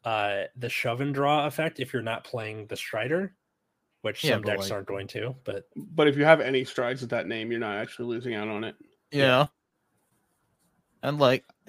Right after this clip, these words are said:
Speaker 2: half the time you're not even calling your triggers anyways. It's still a fifteen K shield in hand.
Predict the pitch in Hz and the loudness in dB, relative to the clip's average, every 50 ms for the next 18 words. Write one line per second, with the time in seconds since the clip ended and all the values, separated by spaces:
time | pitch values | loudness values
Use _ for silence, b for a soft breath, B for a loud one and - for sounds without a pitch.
0 | - 147 156 165 - 165 - 170 156 151 139 127 127 127 131 127 123 113 - - | 4 6 6 6 6 4 4 4 6 6 4 4 4 2 2 2 -2 -4 -2 0
1 | 123 120 120 120 110 107 104 - 120 117 117 117 113 110 110 117 107 92 92 95 | 0 2 2 0 0 -2 -2 -2 -2 0 0 0 2 2 0 0 0 -4 -4 -6
2 | 98 104 101 101 - - 139 120 113 - - 123 - - 123 113 - 123 113 110 | -6 -6 -8 -8 -6 -4 -2 -2 -2 -4 -6 -8 -8 -6 -6 -6 -4 -4 -6 -4
3 | - - 117 120 110 101 104 107 107 117 113 117 139 156 | -4 -2 -2 -2 -2 0 -2 -2 0 0 2 4 4 4